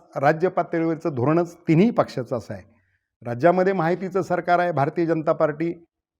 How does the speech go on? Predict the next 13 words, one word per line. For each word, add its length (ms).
रा-, 220
राष्ट्रवादी 400
काँग्रेस, 360
अजितदादा 440
पवार 320
आणि 160
शिवसेना 460
हे 40
तिन्ही 260
पक्ष 280
सत्तेत 480
एकत्र 300
असले 340